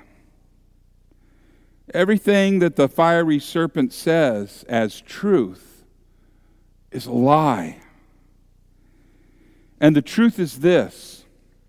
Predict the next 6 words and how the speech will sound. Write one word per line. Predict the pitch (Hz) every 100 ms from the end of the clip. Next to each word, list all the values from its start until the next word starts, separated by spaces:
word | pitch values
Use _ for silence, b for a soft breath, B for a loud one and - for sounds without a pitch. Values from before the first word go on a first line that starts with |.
| _ _ _ _ _ _ _
the | - 143
one | 143 180 220 233 240 - b b b b b
you've | 135 156 202 160
been | 180 147 120
running | 143 170 175 165
from, | - 165 151 123 -